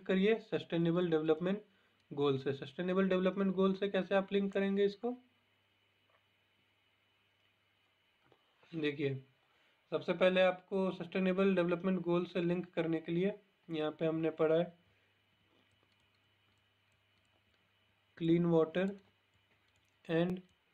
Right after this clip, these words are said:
सैनिटेशन, ठीक है, ये हमारा सस्टेनेबल गोल है, ठीक है। क्वालिटी एजुकेशन,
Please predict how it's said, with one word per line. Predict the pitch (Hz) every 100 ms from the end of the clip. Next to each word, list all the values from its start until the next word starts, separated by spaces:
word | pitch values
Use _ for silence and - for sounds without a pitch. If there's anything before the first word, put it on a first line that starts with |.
| _ _ -
सैनिटेशन, | 156 151 160 170 165 180 170 170 170 _ _ _
ठीक | 165 165
है, | 185 180 165
ये | 160
हमारा | 156 156
सस्टेनेबल | 160 165 - 165 160 165
गोल | 160 160 160
है, | 175 185 _ _ _ _
ठीक | 160 156
है। | 190 190 _ _ _ _ _ _ _ _ _ _ _ _ _ _ _ _ _ _ -
क्वालिटी | 156 151 151 185 180 - -
एजुकेशन, | 147 151 147 156 135 180 190